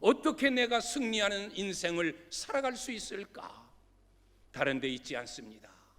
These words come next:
찬송하면, 하나님을 찬양하면, 그 이름을 위대하시다 높이면 하나님이 우리 가운데 임재하시고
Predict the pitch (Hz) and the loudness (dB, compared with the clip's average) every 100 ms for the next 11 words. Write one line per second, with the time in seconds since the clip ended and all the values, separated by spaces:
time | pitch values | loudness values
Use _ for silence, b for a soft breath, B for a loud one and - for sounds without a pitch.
0 | - _ _ _ _ _ _ - - 190 | -20 _ _ _ _ _ _ -8 -2 0
1 | 185 165 185 170 160 156 156 147 147 139 | 0 -2 -2 -2 -4 -6 -4 -4 -4 -10
2 | - - - _ b b - 247 233 226 | -20 -20 -20 _ b b 0 4 6 8
3 | 226 220 214 214 - 202 196 190 175 180 | 6 6 4 0 0 2 2 -2 -4 -6
4 | 165 - - b b - 277 285 262 247 | -12 -14 -20 b b 4 8 10 8 6
5 | 240 208 - 196 262 240 240 214 - 214 | 4 2 -2 2 4 6 6 4 2 2
6 | 202 190 190 175 - - 180 170 170 - | 4 4 4 2 -2 -12 0 0 0 -8
7 | 160 156 135 104 120 - - _ - - | -6 -6 -8 -14 -18 -20 -20 _ -20 -20
8 | - 160 143 139 139 135 139 135 - - | -6 2 4 4 2 2 0 -2 -6 -8
9 | 220 220 - 220 190 190 185 175 170 165 | 2 2 2 4 6 4 0 0 0 -2
10 | 156 156 160 - 151 156 | -4 -4 -4 -6 -4 -6